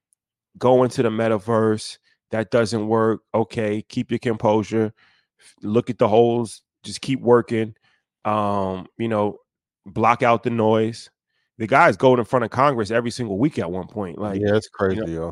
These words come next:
Speaker 1: that's a, that's a, that's a stressful situation, right? And then to, to lead the company back,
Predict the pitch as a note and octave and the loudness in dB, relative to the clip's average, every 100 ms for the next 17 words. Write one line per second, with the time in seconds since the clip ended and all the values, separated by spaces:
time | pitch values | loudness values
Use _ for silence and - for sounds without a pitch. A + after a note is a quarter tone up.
0 | - - B2 - B2+ C#3+ A#2+ - B2 - | -12 -10 -10 0 2 2 -2 0 0 0
1 | A#2 - C3 A#2 - A#2 B2 A#2 A#2 A2+ | -8 -2 -2 -2 -6 -6 -6 -4 -2 -2
2 | - G#2 A2 A#2+ - G#2 G2 A#2 G#2+ - | -6 -4 -4 -4 -6 -8 -4 -4 -4 -4
3 | G#2+ - _ _ _ - C#3 A2 A#2 D3 | -6 -6 _ _ _ -2 0 2 2 2
4 | D3 B2+ - C3+ B2+ A#2+ A2+ A#2 - _ | 0 -4 -2 -2 -2 -2 -4 -6 -10 _
5 | A2 B2 A2+ - | -2 0 0 -4